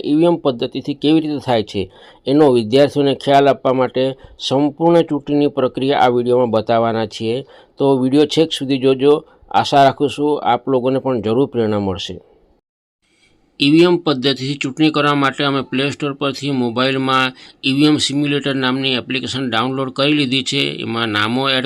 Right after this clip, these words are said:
કરી દીધા છે અને પોતપોતાના સિમ્બોલ પણ એડ કરેલ છે.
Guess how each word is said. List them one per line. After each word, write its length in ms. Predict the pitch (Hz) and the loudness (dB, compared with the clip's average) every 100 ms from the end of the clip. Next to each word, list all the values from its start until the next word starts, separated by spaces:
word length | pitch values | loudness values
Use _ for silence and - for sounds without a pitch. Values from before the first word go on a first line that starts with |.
| 131 | -2
કરી 180 | 139 131 | -2 0
દીધા 220 | 131 127 | -2 -2
છે 80 | 135 | -2
અને 160 | 120 117 | -2 -4
પોતપોતાના 600 | 123 120 113 110 110 104 | -6 -8 -8 -6 -6 -4
સિમ્બોલ 300 | 127 123 127 120 | -4 -2 -2 -4
પણ 180 | 110 98 | -6 -6
એડ 80 | - | -8
કરેલ 240 | 95 90 | -8 -6
છે. 180 | 85 - | -8 -12